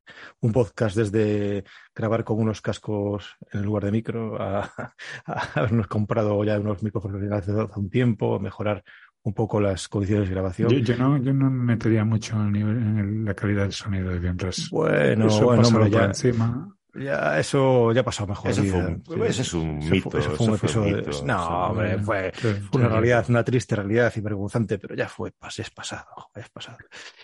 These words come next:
Speaker 1: Pero bueno, en fin, en definitiva, sí, lo que, lo que aprendemos con todos los invitados y con to-, bueno, con, en fin, con, sí, con todos los invitados que vienen a contarnos sus,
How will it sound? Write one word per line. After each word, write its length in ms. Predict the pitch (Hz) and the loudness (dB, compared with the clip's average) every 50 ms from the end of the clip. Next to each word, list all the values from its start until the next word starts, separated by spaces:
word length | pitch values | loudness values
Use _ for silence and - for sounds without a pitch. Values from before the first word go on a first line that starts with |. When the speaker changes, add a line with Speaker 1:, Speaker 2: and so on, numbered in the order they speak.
| _ - | _ -2
Speaker 1:
Pero 160 | - 117 117 | 0 2 2
bueno, 160 | 113 107 92 98 | 2 2 0 0
en 40 | |
fin, 80 | 98 110 | -2 0
en 40 | 95 101 | 0 -2
definitiva, 420 | 98 92 113 104 110 120 120 113 | -2 -2 -2 0 2 2 2 2
sí, 180 | - - 101 90 | 0 -2 -6 -6
lo 140 | 82 95 92 | -6 -8 -8
que, 160 | 95 92 - | -6 -6 -4
lo 140 | 101 101 95 | -4 -6 -4
que 440 | - 101 98 95 90 90 95 - _ _ - | -2 -2 0 0 0 -2 -4 -6 _ _ -8
aprendemos 440 | 120 - 104 101 117 117 110 98 - | -4 -2 0 2 2 2 2 0 0
con 140 | - 107 98 | -2 -2 0
todos 180 | 117 110 107 | 2 2 2
los 180 | 104 104 92 - | 2 -2 -2 -2
invitados 520 | 95 92 92 90 - 110 98 95 95 90 | -4 -4 -4 -2 -2 -2 -2 -2 -2 -4
y 60 | 92 | -6
con 140 | 87 101 95 | -6 -6 -8
to-, 140 | - 104 101 | -8 -8 -8
bueno, 240 | - 120 98 85 90 | -6 -8 -8 -8 -8
con, 160 | - - 92 90 | -10 -10 -10 -8
en 380 | 90 - - _ _ _ - - | -10 -12 -14 _ _ _ -10 -6
fin, 120 | - 104 | -6 -6
con, 140 | 107 - 107 | -4 -4 -6
sí, 60 | 110 | -4
con 120 | 98 101 95 | -4 -2 0
todos 140 | 131 117 | 0 2
los 40 | 107 107 | 2 2
invitados 220 | 104 117 113 98 | 2 2 0 2
que 80 | - 110 | 0 0
vienen 180 | 110 104 107 | 0 2 0
a 60 | 104 | -2
contarnos 440 | 90 107 101 92 104 101 101 101 95 | -2 -4 -4 -4 -2 -2 -2 -2 -4
sus, 340 | - 101 101 95 - - | -4 -6 -6 -6 -8 -12